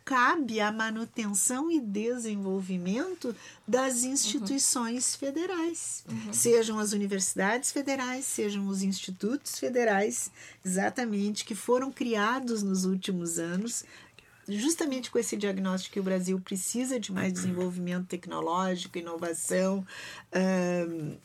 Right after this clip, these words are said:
Speaker 1: engenharias, et cetera e tal. Os institutos federais foram criados também para interiorizar o desenvolvimento, né?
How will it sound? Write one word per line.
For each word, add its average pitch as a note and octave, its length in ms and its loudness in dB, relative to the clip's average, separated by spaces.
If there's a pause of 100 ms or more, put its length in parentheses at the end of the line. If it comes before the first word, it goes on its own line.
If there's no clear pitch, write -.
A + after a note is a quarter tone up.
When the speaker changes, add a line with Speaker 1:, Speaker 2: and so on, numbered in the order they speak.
(160)
Speaker 1:
engenharias, F3+ 1000 4
et F3+ 100 0
cetera F3 360 0
e - 40 -4
tal. G3 160 4
Os G3+ 140 2
institutos F#3+ 640 0
federais E3+ 640 0
foram F3+ 420 0 (320)
criados F3+ 720 2
também G3 440 2
para F#3 160 -2
interiorizar F3 960 2
o C4+ 100 0
desenvolvimento, D#3 1040 -6
né? E3+ 180 -4